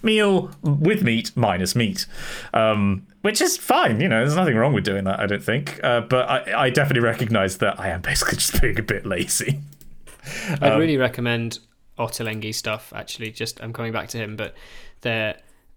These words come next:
Speaker 2: especially the, the recipes in Flavour, they're really cheap. They, they look and taste amazing. There's lots of kind of Moroccan, Middle Eastern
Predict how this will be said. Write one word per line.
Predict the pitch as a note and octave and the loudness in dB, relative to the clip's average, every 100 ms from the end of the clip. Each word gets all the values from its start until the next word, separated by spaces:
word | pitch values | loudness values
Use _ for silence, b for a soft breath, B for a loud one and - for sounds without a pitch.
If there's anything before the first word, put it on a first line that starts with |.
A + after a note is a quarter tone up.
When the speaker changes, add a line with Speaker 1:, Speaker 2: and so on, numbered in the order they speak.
| - _ | -20 _
Speaker 2:
especially | A#2 - C#3 C3 A#2+ | -4 -2 -2 -4 -4
the, | A#2 A2 - - | -2 -4 -8 -10
the | A2+ B2+ | -10 -8
recipes | B2 A#2 A#2 A#2+ A#2 | -10 -8 -8 -8 -8
in | A2 | -10
Flavour, | - A#2+ A2 A2 G#2 - _ | -6 -4 -4 -6 -10 -12 _
they're | A#2+ A2+ | -8 -6
really | A#2 C3+ C3 | 0 0 0
cheap. | B2 A#2+ G#2 - - - | -2 -4 -4 -6 -12 -10
They, | - A2+ A2+ | -6 -6 -6
they | - A2+ | -8 -4
look | A#2+ C3+ C3+ - - | 0 0 -2 -8 -14
and | A#2+ A2+ | -12 -10
taste | - A#2 - | -6 -6 -4
amazing. | A2+ A2+ G#2+ A2 G2+ G#2 B B B B - | -6 -6 -6 -8 -10 -12 B B B B -12
There's | A#2 B2+ | -8 -2
lots | C3+ - | 0 0
of | B2 A#2 _ - | -8 -10 _ -16
kind | - | -10
of | A#2 A#2 | -10 -6
Moroccan, | A#2 A#2 A#2+ - B2+ B2 A#2+ | -4 -2 -2 -2 -4 -2 -4
Middle | A#2+ A#2+ | -4 -4
Eastern | A#2 - B2+ A#2+ A#2+ | -4 -4 -4 -4 -6